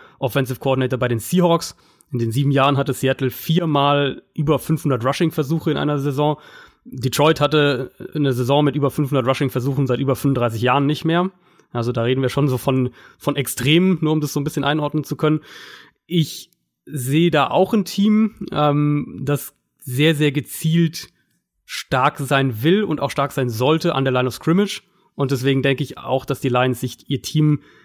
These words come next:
ganz gezielt so zusammengestellt haben, schon bevor Matt Patricia kam. Und das eben in Teilen, da werden wir jetzt gleich dann im Detail drauf kommen, noch intensiver in dieser Offseason gemacht haben. Und deswegen glaube ich, wir werden ein Team sehen, was sehr, sehr über den Run kommen will, äh, wo Kerryon Johnson eine sehr, sehr große Rolle einnehmen wird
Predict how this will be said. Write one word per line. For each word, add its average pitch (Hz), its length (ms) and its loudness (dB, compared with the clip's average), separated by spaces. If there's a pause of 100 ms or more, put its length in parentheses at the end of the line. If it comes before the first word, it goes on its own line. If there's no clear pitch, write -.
(160)
ganz 151 240 2
gezielt 190 340 0
so 190 140 2
zusammengestellt 160 500 0
haben, 156 140 0
schon 135 160 0
bevor 165 280 2
Matt 196 140 0
Patricia 165 400 -2
kam. 165 300 2 (320)
Und 131 120 -2
das 135 120 0
eben 139 240 2
in 127 80 0
Teilen, 131 480 2
da 127 100 0
werden 123 140 0
wir 127 80 2
jetzt 123 140 -6
gleich 123 200 -2
dann 123 240 0
im 123 160 -4
Detail 127 280 -2
drauf 127 160 -2
kommen, 131 260 0 (580)
noch 151 320 2
intensiver 175 1040 2
in 143 100 -2
dieser 160 220 0
Offseason 147 340 -4
gemacht 135 260 -4
haben. 131 120 0
Und 123 80 -2
deswegen 123 460 -2 (420)
glaube 151 240 2
ich, 147 60 -6
wir 156 100 2
werden 156 220 4
ein 135 40 -2
Team 160 160 2
sehen, 143 160 2
was 120 140 -6
sehr, 156 180 4
sehr 160 120 2
über 156 100 2
den 147 160 0
Run 143 160 2
kommen 143 240 -2
will, 143 300 0 (140)
äh, 120 280 0
wo 123 500 0
Kerryon 123 300 0
Johnson 165 340 0
eine 147 100 0
sehr, 147 140 0
sehr 151 140 0
große 143 260 -2
Rolle 135 220 0
einnehmen 131 420 -2
wird 131 220 -2